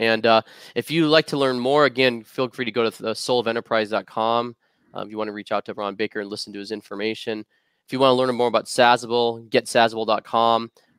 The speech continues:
We're ha-, happy to help you with measuring recurring revenue metrics and, and, and also, uh, talk about more about what this conversation of subscription and,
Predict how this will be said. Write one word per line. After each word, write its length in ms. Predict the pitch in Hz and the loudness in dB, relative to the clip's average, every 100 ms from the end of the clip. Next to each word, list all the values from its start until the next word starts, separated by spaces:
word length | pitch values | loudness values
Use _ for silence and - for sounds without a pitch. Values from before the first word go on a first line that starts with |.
| - | -10
We're 160 | 110 | -8
ha-, 140 | 107 - | -8 -10
happy 280 | - 117 117 | -4 -2 0
to 80 | 107 | 0
help 240 | 113 110 | -2 -4
you 80 | 110 | -6
with 180 | 107 - | -10 -6
measuring 500 | 113 117 110 113 110 | -2 -2 -2 -6 -6
recurring 360 | 104 - 113 110 | -10 -6 -6 -2
revenue 260 | 110 110 | -2 -2
metrics 480 | 113 110 - 107 - | -2 -2 -6 -12 -8
and, 220 | 104 101 _ _ _ - | -8 -10 _ _ _ -10
and, 240 | 101 104 | -10 -8
and 160 | 101 98 | -10 -4
also, 640 | 104 107 110 104 104 101 | -4 -4 -6 -4 -4 -4
uh, 160 | 101 101 | -6 -6
talk 240 | - 123 117 | 0 0 2
about 180 | 110 107 | -2 -2
more 280 | 110 113 | -2 -2
about 320 | 107 104 101 - | 0 2 2 -2
what 340 | _ 110 107 104 | _ -2 -2 0
this 220 | 107 120 | -4 -6
conversation 640 | - 165 151 - 139 139 120 | 2 2 2 2 0 0 -6
of 80 | |
subscription 560 | - 113 - 151 - 123 | -8 -10 -4 -4 -4 -6
and, 140 | 117 | -6